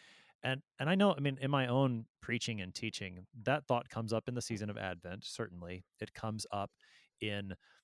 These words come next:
the season of the end of the church year, which we just came out of as well, the coming of the Lord. But sometimes it's easy to, to forget that at other times in the church year. And, and certainly the church year, you know, has various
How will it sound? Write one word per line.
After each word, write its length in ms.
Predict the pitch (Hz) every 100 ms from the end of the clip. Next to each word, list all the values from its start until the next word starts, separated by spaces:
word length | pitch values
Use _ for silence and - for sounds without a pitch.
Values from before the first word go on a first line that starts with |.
| _ -
the 80 | 104
season 380 | - 107 110
of 180 | 101 90 -
the 120 | - -
end 140 | 135
of 80 | 127
the 100 | 98
church 360 | - 110 98 -
year, 120 | 104
which 160 | 98 -
we 80 |
just 180 | 95 95
came 220 | - 98
out 100 | 90
of 80 | 87
as 140 | 87 92
well, 360 | 98 104 87
the 140 | 87 95
coming 300 | - 113 104
of 80 |
the 60 | 87
Lord. 200 | 92 98
But 140 | -
sometimes 300 | - 214 233
it's 140 | 175 -
easy 220 | 135 127
to, 180 | 110 95 -
to 100 | -
forget 300 | - 98 95 -
that 220 | 98 98 _ _ -
at 80 | 117
other 200 | 156 208
times 500 | 226 95 87 85 92 -
in 140 | 101
the 80 | 87
church 420 | - 92 85 -
year. 240 | 87 87 -
And, 120 | 160 185
and 100 | 170
certainly 380 | 220 180 165
the 120 | 147 127
church 300 | - 123 123
year, 120 | 117
you 80 | 101
know, 140 | 98 - - - -
has 240 | 139 127
various 540 | 98 117 123 110 -